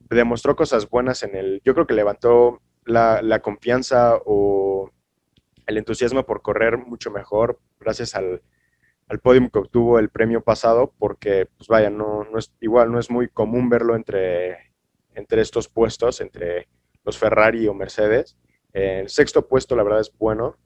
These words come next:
este, más para un Alpha Tauri, al menos, eh, a mi consideración, y supongo que la de los demás. Y ya, eh, que normalmente en temporadas pasadas esos lugares eran como para Sergio Pérez, pero Sergio Pérez en esta ocasión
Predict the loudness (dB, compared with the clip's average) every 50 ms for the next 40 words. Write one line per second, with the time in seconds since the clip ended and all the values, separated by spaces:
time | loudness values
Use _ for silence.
0 | _ _ -10 -8 -8 -8 -10 -16 -14 _ -8 -6 -6 -6 -6 -6 -4 -4 -4 -2
1 | -2 -4 -4 -2 -4 -4 -4 -6 -6 -2 -2 -2 -2 -2 -4 -6 -6 -8 -12 -12
2 | -12 -12 -12 -12 -10 -10 -10 -8 -8 -8 -8 -10 -10 -10 -10 -10 -10 -12 -14 -14
3 | -12 -10 -8 -8 -8 -10 -12 -14 -14 -18 _ _ -8 -8 -6 -6 -4 -4 -2 -4
4 | -4 -6 -6 -8 -6 -4 -4 -4 -4 -4 -8 -14 _ _ _ _ _ _ _ _
5 | _ _ _ _ _ _ _ _ _ _ _ 2 4 6 6 6 4 2 0 -2
6 | -2 0 2 2 2 2 0 0 2 2 2 2 0 0 2 2 4 4 4 2
7 | 0 -2 -4 -4 -4 -4 0 4 4 4 4 2 0 -6 -4 0 2 2 2 0
8 | -4 -8 -10 -10 -6 -4 0 2 2 0 0 -2 -4 -6 -6 -8 -8 -6 -4 -4
9 | -4 -4 -6 -8 -6 -6 -4 2 2 4 4 4 2 0 0 0 2 2 2 2
10 | 2 2 0 2 4 4 4 2 0 -4 -6 -2 0 -2 -2 -2 -4 -8 -6 -4
11 | -4 -4 -4 -4 -8